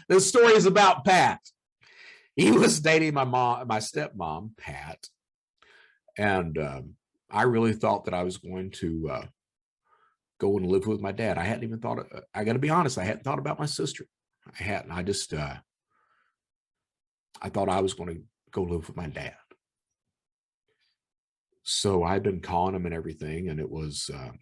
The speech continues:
I forgot what time of year. I think it was around April or May of eighty-five. And, um, I was fifteen years old. Return of the Jedi had been re-released. Back then, they used to re-release films every now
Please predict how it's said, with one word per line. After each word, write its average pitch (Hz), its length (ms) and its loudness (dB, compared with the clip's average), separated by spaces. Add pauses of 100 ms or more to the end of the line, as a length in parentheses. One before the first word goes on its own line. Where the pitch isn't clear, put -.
I 101 60 -10
forgot 98 360 -4
what - 160 -10
time 78 200 -8
of 76 40 -12
year. 73 160 -8
I 76 40 -10
think 78 160 -8
it - 40 -12
was 80 120 -12
around 80 240 -8
April 76 340 -14
or 71 140 -14
May 69 440 -16 (480)
of 131 160 -14
eighty-five. - 640 -12 (1040)
And, 76 480 -6
um, - 280 -16 (600)
I - 60 -18
was - 140 -8
fifteen 104 340 -2
years 87 240 -4
old. - 260 -14 (1700)
Return 110 380 -2
of 101 100 0
the 90 80 -4
Jedi 87 580 -4 (380)
had 95 160 -2
been 110 180 0
re-released. 160 760 2 (320)
Back 95 260 -6
then, 98 160 -2
they 85 60 -6
used 82 240 -8
to - 80 -16
re-release 80 500 -6
films 151 320 -4
every 98 160 -10
now 107 180 -16